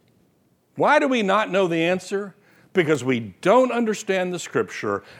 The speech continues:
and we don't understand the power of God. Think about that for a while. God has revealed to us in his word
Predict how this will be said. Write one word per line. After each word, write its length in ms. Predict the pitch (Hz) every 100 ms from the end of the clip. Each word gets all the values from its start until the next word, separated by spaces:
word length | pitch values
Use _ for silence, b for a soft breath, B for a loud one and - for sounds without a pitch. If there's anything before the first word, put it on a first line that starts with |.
| B
and 200 | 143 127
we 140 | 104 95
don't 420 | 82 135 143 135
understand 680 | 131 131 131 - 113 110 107
the 60 |
power 440 | 98 101 92 90 90
of 120 | 87
God. 440 | 87 - - - _ _ _ _ _ _ _ _ _ _ _ _ -
Think 200 | 370 226
about 320 | 131 110 -
that 260 | 110 101
for 140 | - 101
a 80 | 87
while. 420 | 87 - - _ _ _ _ b b b b b b 131
God 440 | 185 269 330 311
has 280 | 240 233 170
revealed 720 | 175 185 143 185 277 285 -
to 260 | - 247 147
us 340 | 123 117 - -
in 180 | 226 226
his 300 | 214 196 135
word 540 | 113 104 92 98